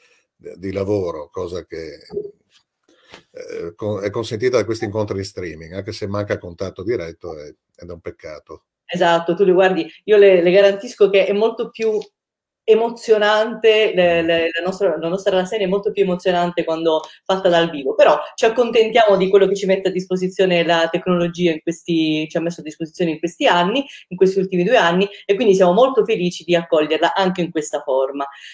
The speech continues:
Speaker 2: Eh, io la presento brevemente e poi le racconto un po' quello che, come andrà la, il pomeriggio.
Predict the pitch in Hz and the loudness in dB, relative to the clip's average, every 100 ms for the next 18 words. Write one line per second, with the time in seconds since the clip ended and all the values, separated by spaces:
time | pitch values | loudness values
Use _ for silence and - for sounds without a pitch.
0 | - - 175 170 233 330 269 190 - 180 | -4 2 4 4 4 6 8 6 4 4
1 | 185 196 196 294 311 214 185 190 233 285 | 6 4 6 4 4 4 4 4 2 4
2 | 330 330 247 233 208 202 226 - 202 202 | 4 4 0 4 4 4 0 -2 -4 -2
3 | 220 185 175 175 175 175 165 170 170 190 | -4 0 2 2 2 0 0 0 -2 -2
4 | 180 - 196 175 156 160 151 151 147 151 | -2 -2 -4 -2 0 0 -2 -2 0 0
5 | 151 156 - 156 147 131 _ 127 | -2 -8 -10 -6 -8 -10 _ -12